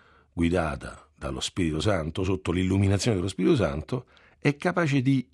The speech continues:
intuire la verità. E intuire, nello specifico, le verità rivelate, quelle pratiche, quelle speculative, eh, quelle teoriche, quelle pragmatiche, appunto,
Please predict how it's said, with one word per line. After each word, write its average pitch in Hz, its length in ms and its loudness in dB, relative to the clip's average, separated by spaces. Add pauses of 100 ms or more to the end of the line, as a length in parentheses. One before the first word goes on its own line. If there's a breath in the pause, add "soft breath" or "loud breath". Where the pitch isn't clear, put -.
intuire 135 840 2
la 87 100 -4
verità. 78 540 -6 (1200 loud breath)
E 82 120 0
intuire, 82 800 0 (260)
nello 73 280 -6
specifico, 104 640 -2 (260 soft breath)
le 76 200 -2
verità 78 680 0
rivelate, 80 800 -2 (280 soft breath)
quelle 78 500 -2
pratiche, 80 720 -2
quelle 82 260 0
speculative, 90 1040 -2 (400 loud breath)
eh, 71 280 -8
quelle 82 260 0
teoriche, 87 840 2
quelle 87 760 0
pragmatiche, 92 840 2
appunto, 117 840 2